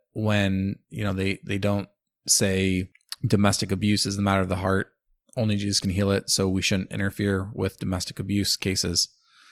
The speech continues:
Uh, we should leave that alone. That's just for Jesus. Let's pretend it doesn't exist." Um, that's just not how we treat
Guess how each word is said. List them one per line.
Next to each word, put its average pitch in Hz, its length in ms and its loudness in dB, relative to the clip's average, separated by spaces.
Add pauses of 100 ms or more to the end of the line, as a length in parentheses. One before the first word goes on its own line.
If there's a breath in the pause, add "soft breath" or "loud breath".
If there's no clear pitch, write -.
(420 loud breath)
Uh, 92 180 -2
we 95 100 -2
should - 140 -2
leave 110 160 2
that 98 140 2
alone. 98 260 0
That's 92 160 -2
just 104 160 -2
for 101 120 -2
Jesus. 95 580 0 (580 soft breath)
Let's - 140 -4
pretend 104 300 -2
it 98 40 -2
doesn't 95 240 0
exist." 92 540 -2 (760)
Um, 101 420 0 (120)
that's 113 220 0
just 131 180 0
not 110 160 2
how 113 140 0
we 113 160 0
treat 123 380 0